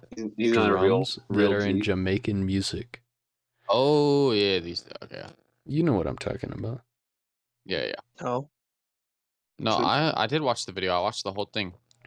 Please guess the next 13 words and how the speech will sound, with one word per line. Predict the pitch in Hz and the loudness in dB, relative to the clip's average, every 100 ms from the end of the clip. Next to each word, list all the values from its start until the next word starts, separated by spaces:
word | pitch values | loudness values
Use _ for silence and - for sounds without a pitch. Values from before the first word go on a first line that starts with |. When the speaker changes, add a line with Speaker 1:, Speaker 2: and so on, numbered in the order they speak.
| _ _ _ _ _ _ _ - _ _ | _ _ _ _ _ _ _ -20 _ _
Speaker 2:
Yeah, | 123 135 | 2 2
and | 131 | 2
then | - 139 | 2 4
he, | 131 | 4
he | 131 123 - 156 123 | 2 -2 -4 -2 0
commented | 123 120 127 123 120 127 | 2 2 4 2 2 2
on | 113 113 | 2 2
my | 110 104 - | 2 0 -4
death, | - 120 - - 143 - | -4 -4 -2 -2 -2 0
<laughs> | |
no | 139 107 113 113 | -2 0 2 2
win | 110 107 110 | 2 2 2
rate. | 104 92 98 | 2 0 -2